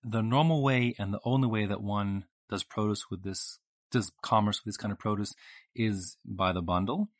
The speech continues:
so then using it by the bundle is, uh, also, like, sort of feels and kind of smells like you're doing the usual kind of commerce with these vegetables. But if they're the kind of vegetables that even at home, in a non-commercial environment,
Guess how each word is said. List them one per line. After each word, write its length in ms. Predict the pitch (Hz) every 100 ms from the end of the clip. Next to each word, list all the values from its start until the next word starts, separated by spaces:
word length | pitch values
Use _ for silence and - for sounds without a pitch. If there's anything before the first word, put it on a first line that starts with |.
| _ _ _
so 160 | - 117
then 240 | 110 104 -
using 300 | 135 135 123
it 40 |
by 140 | 110 110
the 100 | 101
bundle 540 | 123 147 117 113 120 _ _ _ _ -
is, 440 | 110 107 95 101
uh, 560 | 98 101 98 98 101 104 - _ -
also, 280 | 117 - 98
like, 140 | 90
sort 160 | - 95
of 280 | 90 - - _ _ _ _ _ _
feels 420 | - 117 107 98
and 100 | 92 -
kind 120 | 90
of 80 | -
smells 440 | - 101 98 90
like 320 | 90 87 - - - _ _ -
you're 120 | 98
doing 260 | 95 92
the 80 | 90
usual 380 | 90 95 90 87
kind 200 | - 90
of 60 | 87
commerce 380 | 95 90 87
with 140 | 95 -
these 400 | 90 82 - - -
vegetables. 480 | 101 98 - - - - - - -
But 80 | 165
if 100 | -
they're 80 | 220
the 80 |
kind 180 | 202 160
of 40 | 135
vegetables 440 | 131 - 117 104
that 240 | 107 101 -
even 220 | 160 165
at 120 | 127
home, 480 | - 147 156 87 78 _
in 120 | 110 107
a 40 |
non-commercial 800 | 107 127 139 113 110 120 - 104
environment, 520 | 98 104 135 92 90